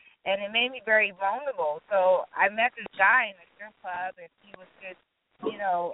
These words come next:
uh, very nice and charming and sweet, and he seemed like someone that was different than the regular guy that comes in the strip club and that just, you know, gets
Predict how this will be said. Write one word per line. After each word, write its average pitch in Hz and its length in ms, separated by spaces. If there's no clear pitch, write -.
uh, 190 240
very 285 240
nice 226 400
and 208 160
charming 208 640
and 180 160
sweet, 196 400
and 185 400
he 285 240
seemed 330 160
like 294 320
someone 269 480
that 214 240
was 214 320
different 233 480
than 196 320
the 190 80
regular 190 320
guy 175 240
that 175 160
comes 180 240
in 180 80
the 170 120
strip 170 240
club 165 280
and 165 160
that 147 160
just, 175 240
you 190 80
know, 175 240
gets 170 200